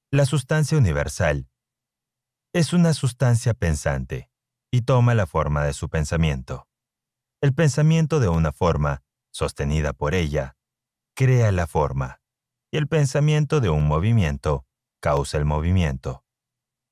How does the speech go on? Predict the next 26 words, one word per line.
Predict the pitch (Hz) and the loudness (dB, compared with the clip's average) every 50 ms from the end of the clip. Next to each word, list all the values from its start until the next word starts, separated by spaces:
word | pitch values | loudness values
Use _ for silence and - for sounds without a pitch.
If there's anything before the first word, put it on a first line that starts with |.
| _ _ _ _ _ _ | _ _ _ _ _ _
No | 95 87 92 107 113 | 0 2 2 2 0
puede | - - 107 110 113 110 113 | 0 -2 0 0 2 2 2
evitar | 107 85 82 76 - 80 78 - | 0 0 -2 -4 -4 -4 -6 -4
pensar, | - 78 76 71 - - 76 69 65 - _ _ _ _ _ _ _ _ _ _ - | -4 -4 -4 -2 -2 -2 -2 -2 -4 -8 _ _ _ _ _ _ _ _ _ _ -2
y | 131 | 2
entonces | 139 131 - - 92 82 76 - 85 80 73 - - _ _ _ _ _ _ _ _ _ _ _ _ _ _ | 2 2 2 2 0 0 0 0 -2 -2 -2 -4 -10 _ _ _ _ _ _ _ _ _ _ _ _ _ _
está | - 135 117 - - - 156 151 147 | 0 0 0 0 -2 0 0 0 0
creando | - - 117 104 95 87 85 80 80 78 78 | 0 0 2 2 4 2 2 2 2 0 0
por | - - 85 - - | -2 -2 -4 -4 -4
siempre, | - 82 76 71 65 64 - 73 65 64 - _ _ _ _ _ _ _ _ - | -4 -4 -4 -4 -4 -6 -8 -8 -8 -10 -12 _ _ _ _ _ _ _ _ -8
y | 80 69 | -8 -4
debe | 71 78 82 85 82 85 | -4 -2 -2 -2 0 0
avanzar | 80 76 73 69 71 71 - 98 85 78 67 - - _ _ _ _ _ _ | -2 -2 -2 -4 -6 -6 -2 -2 -2 -2 -2 -6 -14 _ _ _ _ _ _
hacia | 120 123 117 - 143 135 | -2 -2 0 0 0 0
una | 143 151 151 139 | 2 2 0 0
expresión | - - - - - 82 71 - - - 113 110 107 95 | -2 -6 -8 -6 -6 -6 -6 -6 -4 -2 0 2 2 2
de | 82 71 | 0 -2
sí | - - 95 98 | -4 -4 -2 0
misma | 104 113 113 107 98 101 101 95 87 | 2 2 2 2 2 2 2 2 2
más | 80 76 78 78 76 69 71 | 0 0 0 0 0 -2 -2
llena | 80 80 76 69 67 67 65 - - _ _ _ _ _ _ - | -2 -2 -2 -2 -4 -6 -8 -12 -16 _ _ _ _ _ _ 0
y | 147 143 | 2 4
más | 139 131 117 104 98 - | 4 4 4 2 0 -2
completa. | - 90 82 76 - 87 73 67 65 - - 62 - - _ _ _ _ _ _ _ _ _ _ _ _ _ _ _ _ _ | -2 -2 -2 -2 -2 -2 -4 -4 -4 -6 -10 -12 -12 -16 _ _ _ _ _ _ _ _ _ _ _ _ _ _ _ _ _
Esto | - 80 76 - 82 | -8 -6 -4 -4 -4
significa | - - 107 107 113 107 - 110 - - 87 80 73 - | -2 0 2 2 2 2 0 -4 -2 0 -2 -2 -2 -4